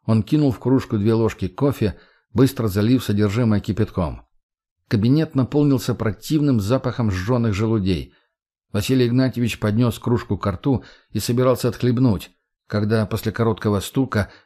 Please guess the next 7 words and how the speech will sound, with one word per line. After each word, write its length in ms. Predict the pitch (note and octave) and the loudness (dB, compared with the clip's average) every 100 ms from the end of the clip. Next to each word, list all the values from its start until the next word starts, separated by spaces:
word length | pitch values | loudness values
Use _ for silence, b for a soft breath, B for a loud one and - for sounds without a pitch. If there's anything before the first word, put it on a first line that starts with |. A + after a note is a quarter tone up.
| B | B
дверь 240 | G#2+ A2 | 2 2
открылась, 680 | F#2+ - C3 D3 A2+ - - | 0 0 2 2 0 -2 -6
и 80 | - | -4
в 80 | B2+ | -2
кабинет 360 | A#2 A2+ C3+ | 0 2 2
зашёл 320 | A2+ A2+ - A#2 | 0 -2 -2 0
Бестухов. 680 | G#2 G2 - E2+ B1+ - | 2 0 -4 -8 -10 -12